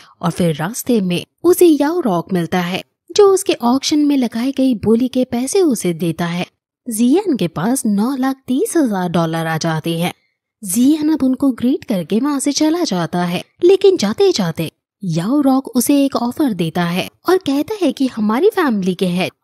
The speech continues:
आपके काम से इम्प्रेस हैं और अगर आप हमारे हेड से मिलो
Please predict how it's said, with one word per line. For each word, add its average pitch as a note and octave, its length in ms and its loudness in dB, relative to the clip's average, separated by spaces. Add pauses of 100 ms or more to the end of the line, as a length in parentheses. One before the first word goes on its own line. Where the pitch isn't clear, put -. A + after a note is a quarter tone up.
आपके G3+ 280 -2
काम B3 340 -4
से D4 160 0
इम्प्रेस C4+ 540 -2
हैं E3 240 -4 (280)
और D#4+ 120 6 (120)
अगर G4 300 2
आप F4 220 0
हमारे C#4+ 440 2
हेड D#4+ 180 -2
से D#4 200 0
मिलो F3 360 0